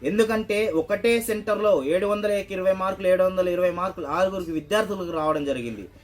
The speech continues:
ఇది ఎక్కడి దారుణం? ముప్పై లక్షలు, నలభై లక్షల పేపర్లు అమ్ముకుంటున్న ఈ యొక్క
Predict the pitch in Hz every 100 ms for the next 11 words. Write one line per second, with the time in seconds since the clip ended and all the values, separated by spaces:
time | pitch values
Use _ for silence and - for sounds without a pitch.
0 | - 135 170 190 190 220 190 180 170 151
1 | 107 - - - 160 - 214 202 - 214
2 | 190 190 202 190 220 190 190 196 208 202
3 | 180 - - 139 180 214 220 208 208 190
4 | 185